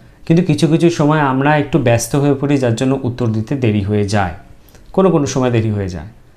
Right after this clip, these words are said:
যাই হোক, অপেক্ষা করলে definitely উত্তর পাবেন। আমরা দেরি হলেও কিন্তু উত্তর দেব, একটু সবুর সইলে উত্তর পেয়ে যাবেন। যাই হোক, তো সেই যে কমেন্টগুলো পাই, সেই যে প্রশ্নগুলো পাই,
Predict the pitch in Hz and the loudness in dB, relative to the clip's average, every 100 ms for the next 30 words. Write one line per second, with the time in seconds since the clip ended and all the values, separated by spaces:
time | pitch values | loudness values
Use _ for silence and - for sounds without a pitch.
0 | - - - - - 170 196 240 208 180 | -20 -20 -20 -20 -6 0 2 4 2 2
1 | 190 196 190 185 135 117 120 175 175 170 | 0 0 2 2 2 2 2 4 4 4
2 | 170 151 143 151 147 127 123 143 - - | 2 2 0 0 2 0 0 -4 -10 -20
3 | - - - - - 131 147 139 131 131 | -20 -20 -20 -20 -6 0 2 4 4 4
4 | 143 120 127 156 156 147 139 127 131 113 | 2 2 4 4 2 0 2 0 0 0
5 | 104 87 87 - - - - - 196 196 | 0 -4 -6 -12 -20 -20 -14 -2 -2 0
6 | 254 214 151 123 135 - 135 127 170 - | 0 2 2 2 0 2 2 2 2 -2
7 | - - 127 - 107 90 87 82 78 78 | -14 -10 -8 -4 -6 -6 -6 -6 -10 -12
8 | 110 - - - - - 240 214 202 - | -16 -20 -20 -20 -10 0 2 2 0 -4
9 | - - - - 151 151 - 190 208 208 | -12 -14 -16 0 2 2 4 4 6 4
10 | 262 220 196 220 220 226 220 220 117 110 | 2 2 2 4 4 4 2 2 0 2
11 | 147 151 143 160 147 135 - 175 170 160 | 2 2 2 2 0 0 2 6 6 4
12 | - 90 90 | 0 -2 -2